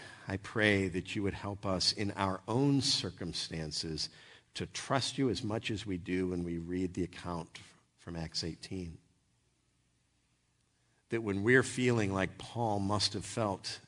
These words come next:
in that text, that the same confidence we feel reading about it is the confidence that we will experience as we go through it. Do your work in us through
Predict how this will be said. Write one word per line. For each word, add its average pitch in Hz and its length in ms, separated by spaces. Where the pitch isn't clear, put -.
in 98 160
that 90 260
text, - 840
that - 120
the - 80
same 110 280
confidence 101 920
we 95 360
feel 95 460
reading 104 420
about 82 380
it 80 180
is 87 200
the - 80
confidence 85 720
that 87 120
we 90 140
will 85 120
experience 87 1160
as 85 160
we 82 80
go 80 160
through 76 240
it. - 280
Do 135 80
your 131 220
work 107 360
in 104 140
us 87 240
through 101 560